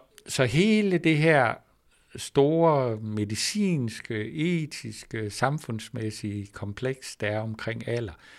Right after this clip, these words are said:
det synes jeg er meget spændende, og jeg synes, at det vigtige er, at der bidrages noget, noget viden om, sådan, hvordan ser det egentlig ud, hvad er det, vi gør, hvad har vi gang i,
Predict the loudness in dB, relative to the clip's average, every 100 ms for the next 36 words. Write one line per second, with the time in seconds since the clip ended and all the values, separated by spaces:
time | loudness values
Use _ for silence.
0 | -2 0 4 4 6 4 2 -2 -6 -6
1 | 0 2 2 0 -6 -4 -8 -12 -20 -20
2 | -20 _ _ 0 2 0 -2 -4 -4 -4
3 | -4 -4 0 2 0 -2 -2 0 -2 -4
4 | -8 -6 -4 0 0 0 -4 -8 -8 -8
5 | -10 -14 _ _ _ _ _ -6 -2 -2
6 | -4 -2 2 4 4 2 -2 -10 _ _
7 | 2 2 0 -12 -18 -18 -4 0 0 0
8 | -2 2 4 4 4 4 2 2 0 0
9 | 0 -4 -2 0 0 -2 -6 0 4 6
10 | 4 2 -2 -4 -4 -4 0 0 0 -2
11 | -2 -6